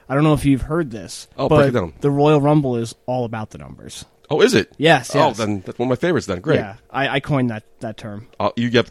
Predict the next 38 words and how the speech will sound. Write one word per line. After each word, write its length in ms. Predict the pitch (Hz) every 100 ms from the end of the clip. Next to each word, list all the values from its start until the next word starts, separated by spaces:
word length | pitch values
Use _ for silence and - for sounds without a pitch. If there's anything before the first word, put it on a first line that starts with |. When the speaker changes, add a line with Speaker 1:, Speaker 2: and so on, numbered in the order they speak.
| - -
Speaker 2:
full 120 | 120
credit 200 | - 101
here. 120 | 113
I'm 80 | 90
sorry. 220 | 98 92 -
I 80 |
never, 240 | 101 110 107
no 100 | 117
one 80 | 120
has 100 | 110
ever 120 | 113
said 120 | 120 101
that 120 | 92
here 120 | 98
on 60 | 87
the 60 |
show. 240 | - 104 87
So 240 | - -
Speaker 1:
<laughs> 40 | 165
Right. 260 | 139 - _
Speaker 2:
from 80 | -
Speaker 1:
Um, 340 | 143 139 139 135
Speaker 2:
now 140 | 139
on, 140 | 143
in 120 | 117 -
annals 480 | 117 127 131 95 85
of, 100 | - -
annals 420 | 110 98 87 - -
of 240 | 87 -
Proud 200 | - 101
of 60 | 104
Wrestling, 440 | 110 87 85 82 -
Speaker 1:
Right. 260 | 143 104 _ -
Speaker 2:
quotes, 500 | - 107 - - - - -
Mike 140 | 85
Speaker 1:
I, 40 | -
Speaker 2:
the 60 |
Bully. 180 | 98